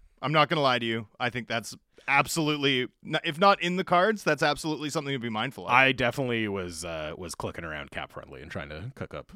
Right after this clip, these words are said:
Speaker 2: cook up some blockbuster trades
Speaker 1: Did you
Speaker 2: for,
Speaker 1: beat,
Speaker 2: for the
Speaker 1: did you
Speaker 2: Canucks.
Speaker 1: beat my Seth Jones acquisition?
Speaker 2: No. Well, maybe. What would you think about the package, uh, the Travis package from Philadelphia?
Speaker 1: So
Speaker 2: Kon-,
Speaker 1: Konechny
Speaker 2: Konechny and
Speaker 1: and
Speaker 2: Sanheim.
Speaker 1: Oh, that Sanheim deal, man.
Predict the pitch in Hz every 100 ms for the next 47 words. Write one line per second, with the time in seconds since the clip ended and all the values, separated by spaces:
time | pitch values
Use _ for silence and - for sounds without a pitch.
0 | - - - - 76 - 73 73 82 69
1 | - 73 76 - 73 71 73 - 131 95
2 | 78 120 - - 135 117 - 123 117 117
3 | - 117 - 113 107 117 127 143 135 139
4 | 220 - - 107 104 90 85 - 139 131
5 | 131 139 113 80 87 131 127 123 123 120
6 | 113 107 101 104 - 113 113 - 104 90
7 | 98 - 90 85 - 104 - 107 101 98
8 | - - 76 - 71 - - 80 101 82
9 | 80 78 78 71 - - - - - _
10 | _ _ - 139 139 143 - - 156 139
11 | 135 127 120 123 110 95 85 98 - _
12 | _ _ 120 107 - - - - - -
13 | - - _ - _ - 92 - 101 95
14 | 95 90 92 87 87 87 87